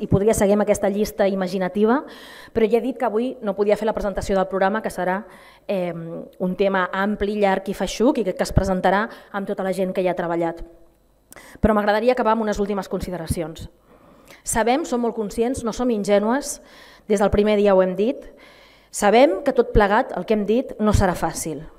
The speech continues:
però ho farem. Estarem, estem convençuts i convençudes de que ho farem. Ho farem amb més i millor democràcia, amb la gent. Segurament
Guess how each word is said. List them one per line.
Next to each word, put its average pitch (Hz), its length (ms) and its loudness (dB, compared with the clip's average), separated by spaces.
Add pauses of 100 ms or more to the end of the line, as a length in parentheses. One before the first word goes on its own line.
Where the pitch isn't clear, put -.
(440)
però 190 140 8
ho 180 60 2
farem. 185 340 2 (600)
Estarem, 254 380 6 (120)
estem 294 280 8
convençuts 214 500 6
i 196 60 4
convençudes 233 760 4
de 185 120 -4
que 190 80 2
ho 175 80 2
farem. 165 400 -2 (520)
Ho 208 80 4
farem 262 300 6
amb 240 140 6
més 262 320 4 (100)
i 226 100 2
millor 214 400 8
democràcia, 175 720 2 (180)
amb 185 160 0
la 185 80 6
gent. 170 320 2 (880)
Segurament 277 560 8